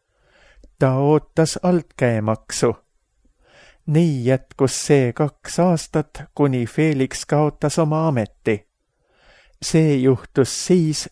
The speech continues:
kui Felixil tuli anda oma ülemustele aru ühe Kaisareas toime pandud veresaunaga seotud sündmustest. Loen kahekümne seitsmenda salmi.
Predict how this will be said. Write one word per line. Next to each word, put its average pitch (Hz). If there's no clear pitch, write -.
kui 135
Felixil 147
tuli 139
anda 135
oma 123
ülemustele 127
aru 139
ühe 131
Kaisareas 131
toime 147
pandud 143
veresaunaga 117
seotud 123
sündmustest. 104
Loen 143
kahekümne 143
seitsmenda 113
salmi. 107